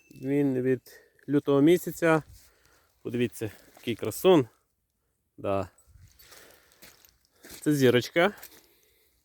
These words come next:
Е, з весни теж десь січень, лютий родилася. Це квіточка називається. Весною буде два роки вже їй.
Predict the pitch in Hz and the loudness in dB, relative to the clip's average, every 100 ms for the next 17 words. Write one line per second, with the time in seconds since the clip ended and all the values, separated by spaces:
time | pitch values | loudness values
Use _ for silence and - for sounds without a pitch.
0 | _ _ _ _ _ _ - 107 104 110 | _ _ _ _ _ _ -2 -2 -2 -4
1 | 117 - 165 180 180 - _ _ 123 113 | -4 0 2 2 2 -6 _ _ -2 -2
2 | - - - 107 98 98 - - 175 - | -4 -14 -20 -12 -12 -12 -16 -10 -8 -4
3 | 110 110 156 160 120 104 - 104 110 107 | -2 0 0 0 -2 -6 -10 -2 0 0
4 | 98 - 98 - _ _ _ _ _ _ | -2 -10 -12 -14 _ _ _ _ _ _
5 | _ _ _ _ _ - 117 117 113 113 | _ _ _ _ _ -8 -2 0 0 -2
6 | - _ _ _ _ 127 160 190 - 127 | -8 _ _ _ _ -6 -4 -4 -6 -4
7 | 117 110 110 107 101 98 - 92 95 - | -2 0 0 2 0 -4 -10 -6 -6 -8
8 | _ _ _ 107 107 147 156 160 104 92 | _ _ _ -12 -8 -2 0 0 -4 -4
9 | 101 107 156 - 175 175 180 185 196 | -4 -2 -2 -2 -6 -6 -6 -4 -6